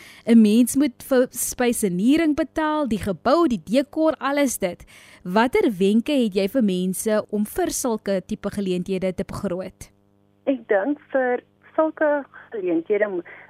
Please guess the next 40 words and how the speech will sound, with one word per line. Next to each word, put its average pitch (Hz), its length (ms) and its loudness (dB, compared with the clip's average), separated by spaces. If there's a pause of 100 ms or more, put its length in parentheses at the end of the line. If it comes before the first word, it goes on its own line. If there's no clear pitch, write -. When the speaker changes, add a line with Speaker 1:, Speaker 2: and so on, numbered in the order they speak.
(140)
Speaker 2:
is 226 80 -2
dit 240 140 -2 (140)
bes 208 240 2 (140)
as 208 200 -4
jy 185 340 -2
miskien 196 460 -6
jou 202 180 0
partytjie 214 640 -4
bietjie 214 340 -4
klein 208 360 -2
hou, 196 480 -6
nie 240 280 0
te 269 100 -4
groot 240 360 0
gaan 214 200 -4
nie, 214 100 -4
jy 202 120 0
weet, 202 260 -2
in 196 200 -4 (300)
deesdae 202 600 0
het 175 120 -12
ons 175 320 0 (160)
honderd 185 440 0
mense, 170 380 -2
honderd 165 380 -2
en 180 120 -2
vyftig 190 440 -4
mense 165 320 -2
genooi 165 640 0
na 160 340 0
iets 170 200 -8 (140)
toe 165 240 -2
en, 156 240 0 (400)
en 208 140 2
nou 190 180 2
met 233 160 -4
die 262 100 -6
pandemie 185 720 -2
is 175 200 -2
dit, 185 140 -4